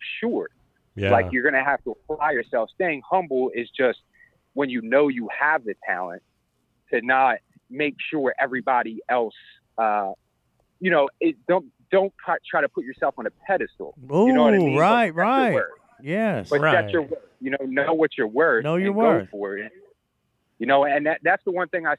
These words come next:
Speaker 1: see a lot of people always say, you know, when they're in a bad position in life, "Yeah, but I'm, but I'm just trying to stay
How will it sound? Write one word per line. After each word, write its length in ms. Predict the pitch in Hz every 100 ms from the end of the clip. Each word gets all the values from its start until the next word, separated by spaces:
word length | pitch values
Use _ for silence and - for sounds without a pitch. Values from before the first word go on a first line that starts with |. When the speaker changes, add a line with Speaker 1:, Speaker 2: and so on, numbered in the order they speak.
| -
Speaker 1:
see 120 | 175
a 80 | 131
lot 200 | 139 139
of 80 |
people 280 | - 160 143
always 220 | 131 123 -
say, 260 | 131 127 120 _ _ _ _ _ _
you 120 | 117
know, 140 | 127
when 140 | 117 123
they're 120 | 131
in 60 | 123
a 40 |
bad 260 | - 135 -
position 360 | - 139 117
in 100 | 110
life, 260 | 131 139 135 _ _ _ _ _
"Yeah, 260 | 147 147 135
but 120 | 127
I'm, 140 | 127 117
but 100 | 139
I'm 100 | 120
just 200 | 139 135
trying 220 | - 127
to 80 | 120 -
stay 220 | - 110